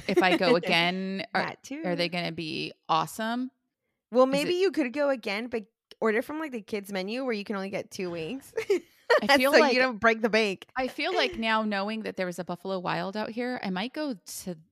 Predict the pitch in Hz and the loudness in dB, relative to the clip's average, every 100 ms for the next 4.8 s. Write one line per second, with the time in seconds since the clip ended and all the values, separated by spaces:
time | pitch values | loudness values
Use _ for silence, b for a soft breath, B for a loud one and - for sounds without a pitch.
0 | _ _ _ _ 175 165 180 165 - - | _ _ _ _ -6 -4 -4 -6 -10 -14
1 | - 220 180 - 175 - 156 156 - - | -6 -4 -4 -6 -10 -12 -8 -8 -8 -10
2 | - - - _ _ _ _ 185 165 156 | -14 -16 -20 _ _ _ _ -6 -4 -4
3 | - - - 220 196 214 185 208 175 156 | -8 -18 -14 -10 -4 -4 -2 -2 0 -2
4 | 98 127 226 226 208 175 170 - | -4 -6 -10 -10 -8 -4 -4 -6